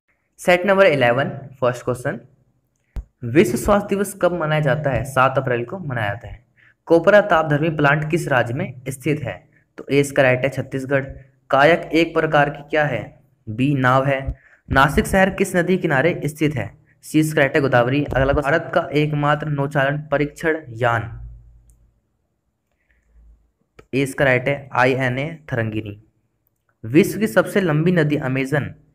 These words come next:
कहाँ बहती है? कहाँ बहती है वो? दक्षिण अमेरिका में। संविधान की कौन सी सूची राजकीय भाषाओं से संबंधित है? तो सी इसका राइट है आठवीं अनुसूची।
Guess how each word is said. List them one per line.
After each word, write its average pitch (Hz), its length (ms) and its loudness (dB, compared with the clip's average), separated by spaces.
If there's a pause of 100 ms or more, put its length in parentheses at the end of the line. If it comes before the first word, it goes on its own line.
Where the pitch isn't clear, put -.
(320)
कहाँ 151 240 2
बहती 127 340 2
है? 104 260 -6 (800)
कहाँ 135 200 -2
बहती 143 240 -2
है 143 60 -2
वो? 147 560 -8
दक्षिण 120 380 -2
अमेरिका 110 580 -4
में। 95 180 -10 (240)
संविधान 160 460 0
की 208 80 0
कौन 185 280 0
सी 208 220 -4 (440)
सूची 151 600 -4 (260)
राजकीय 139 640 2
भाषाओं 131 640 -2
से 160 60 -4
संबंधित 120 640 -6 (120)
है? - 420 -6 (100)
तो 117 80 -8
सी 139 180 -4
इसका 135 200 -4
राइट 123 220 0
है 131 60 -2
आठवीं 120 280 -2
अनुसूची। 127 520 -12